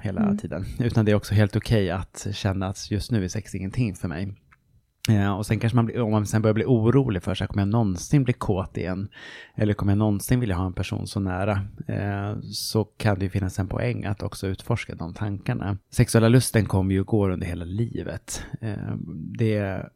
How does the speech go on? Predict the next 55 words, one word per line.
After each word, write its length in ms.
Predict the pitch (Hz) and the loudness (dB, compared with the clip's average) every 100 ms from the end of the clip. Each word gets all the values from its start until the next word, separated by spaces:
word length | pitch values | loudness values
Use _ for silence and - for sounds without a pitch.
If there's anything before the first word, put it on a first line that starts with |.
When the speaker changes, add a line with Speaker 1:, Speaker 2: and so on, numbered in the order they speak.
| _ - | _ -10
Speaker 1:
ska 200 | - 110 | 2 2
vi 60 | |
vara 100 | 98 | 2
tacksamma 540 | - 113 - 127 127 123 | 0 -2 0 2 4 2
för 240 | - 87 | 2 0
att 100 | 95 | 0
det 80 | 104 | -2
går 300 | 107 107 - | 0 0 0
upp 220 | - - | -4 -2
och 80 | 104 | -2
ner. 220 | 98 107 | -2 -2
För 120 | - | 0
hade 120 | 110 | 2
vi 60 | 104 | 4
varit 200 | 101 101 | 2 2
här 240 | 107 107 | 2 2
uppe 400 | 107 104 - 127 | 2 0 4 6
och 120 | 110 98 | 8 8
bara 140 | 98 | 4
varit 160 | 95 - | 2 0
kåta 260 | 104 98 | 0 2
hela 140 | 95 98 | 2 2
tiden, 460 | - 143 147 147 | 4 4 6 4
då 80 | 123 | 4
hade 120 | 110 | 4
vi 80 | 104 | 4
haft 160 | 95 - | 2 0
jättesvårt 520 | 101 - - 120 104 | 0 -2 0 0 2
att 60 | 98 | 0
spela 200 | 101 95 | 0 -2
in 100 | 90 | 0
poddar. 360 | 113 101 113 | 0 2 2
Vi 100 | 117 | 2
hade 120 | 104 104 | 2 2
haft 120 | 98 | 4
jättesvårt 560 | 113 117 - - 120 | 4 2 0 2 4
att 140 | 117 98 | 2 6
jobba, 380 | 120 107 107 110 | 6 6 4 4
vi 60 | |
hade 100 | 107 | 2
svårt 220 | 98 107 | 2 -2
att 60 | - | -2
ta 60 | 95 | -2
hand 120 | 98 | 0
om 40 | |
våra 140 | 101 92 | 2 2
barn, 440 | 107 113 104 104 - - - - _ | 4 4 4 0 -4 -14 -14 -18 _
eh, 480 | 117 110 104 104 110 | 2 4 4 2 0
vårda 280 | 117 107 107 | 2 6 6
våra 160 | 101 90 | 6 4
andra 260 | 113 113 | 4 6
relationer. 520 | 110 110 - 92 95 - - - | 4 4 2 -2 -4 -8 -16 -8
Och 200 | - 110 | 6 8
är 60 | |
vi 80 | 107 | 8